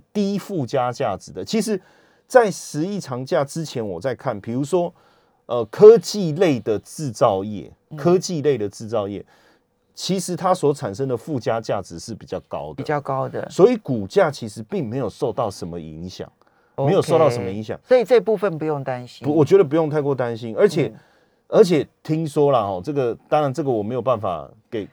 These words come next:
Speaker 1: 证实。
Speaker 2: 你不用再听说太多了，因为只剩二十秒。
Speaker 1: 哦，只剩二十秒，好，那就不用听说。哦，不是，就是说其实它对高科技企业，就制造业、附加价值高的，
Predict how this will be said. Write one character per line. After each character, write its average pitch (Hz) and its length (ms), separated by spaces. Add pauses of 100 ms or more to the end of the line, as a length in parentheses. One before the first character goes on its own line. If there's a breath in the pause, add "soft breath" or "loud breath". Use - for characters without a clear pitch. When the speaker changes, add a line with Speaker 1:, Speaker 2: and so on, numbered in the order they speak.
(120)
Speaker 1:
证 110 220
实。 160 80
Speaker 2:
你 165 60
不 - 100
用 214 160
再 208 140
听 185 200
说 185 140
太 175 180
多 147 200
了， 143 80
因 - 80
为 180 80
只 - 120
剩 156 120
二 - 120
十 139 140
秒。 107 160
Speaker 1:
哦， 120 100
只 131 140
剩 160 160
二 151 80
十 135 80
秒， 110 180
好， 95 200
那 151 120
就 151 160
不 131 140
用 131 160
听 113 160
说。 95 260 (260 soft breath)
哦， 170 140
不 175 80
是， 175 160 (200 soft breath)
就 247 120
是 254 60
说 226 160
其 170 260
实 147 300 (160)
它 196 140
对 185 280 (280)
高 170 200
科 170 240
技 151 380
企 143 400
业， 131 160
就 156 160
制 151 220
造 127 240
业、 127 120
附 160 200
加 147 120
价 139 140
值 110 160
高 113 180
的， 104 140